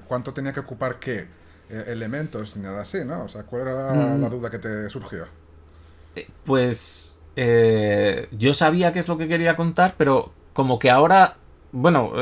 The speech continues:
Speaker 2: eh, al, que lo veo mejor en... Lo veo mejor con un guioncito y ya me sé
Speaker 1: Sí.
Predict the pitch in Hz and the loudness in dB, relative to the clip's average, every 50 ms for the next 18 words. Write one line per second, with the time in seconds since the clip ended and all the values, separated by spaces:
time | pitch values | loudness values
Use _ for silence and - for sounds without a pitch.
0 | 120 117 - - - - - - - - - - - - - 113 113 113 113 113 | 0 0 0 -2 -8 -20 -20 -20 -20 -20 -20 -20 -14 -2 2 4 6 6 4 2
1 | 110 107 104 104 101 101 101 101 101 - - - - 67 - 135 117 - - 131 | 0 -2 -2 -2 -4 -4 -4 -4 -6 -6 -8 -10 -12 -12 -12 -12 -8 -2 0 2
2 | 131 123 123 135 151 165 170 160 - - 160 156 147 147 143 139 135 131 127 123 | 4 6 6 6 6 6 4 2 0 2 2 4 4 4 2 0 0 -2 -4 -4
3 | 120 120 117 117 - - - - - - - - - - - - - 117 127 135 | -6 -6 -8 -10 -12 -16 -20 -20 -20 -20 -20 -20 -20 -20 -14 -6 0 2 4 8
4 | 135 147 160 175 170 - 170 165 151 156 156 151 151 151 147 143 139 135 135 135 | 10 10 10 8 6 4 2 2 4 4 2 2 2 0 0 0 0 0 0 -2
5 | 131 131 127 117 117 127 131 123 120 - 156 160 165 156 165 185 - - - - | -2 -4 -4 -4 0 0 0 0 0 0 0 2 2 2 0 0 -2 -8 -18 -20
6 | - - - - 120 113 117 123 123 123 117 - - 123 113 - | -20 -12 -6 -4 -2 0 2 2 2 2 0 -2 -4 -6 -6 -8